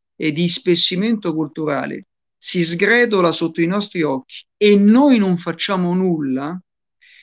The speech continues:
nemmeno per provare a sostituirlo con un sistema concorrente, e la responsabilità non è dei giovani, la responsabilità è della scuola, la responsabilità è dell'università,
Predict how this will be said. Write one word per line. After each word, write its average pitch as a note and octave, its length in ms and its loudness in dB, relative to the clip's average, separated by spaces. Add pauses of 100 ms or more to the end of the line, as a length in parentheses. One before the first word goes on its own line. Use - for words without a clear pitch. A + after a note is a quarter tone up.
(180)
nemmeno A3 760 4
per F#3 160 0
provare G3+ 400 0
a F#3 80 0
sostituirlo G3 1040 -4
con E3 140 -4
un D#3+ 80 -6
sistema F3 560 -4
concorrente, D3 960 -4
e G3 140 0
la G#3 100 2
responsabilità F3+ 1080 0
non D#3 220 -2
è G#3+ 100 0
dei E3 180 0
giovani, C3+ 540 -4 (560)
la D3+ 160 -2
responsabilità D#3 880 0
è D#3+ 80 2
della C#3+ 260 -2
scuola, F#3+ 560 2 (600)
la D#3 140 -2
responsabilità D#3 840 -2
è D#3 80 2
dell'università, D3 1040 -4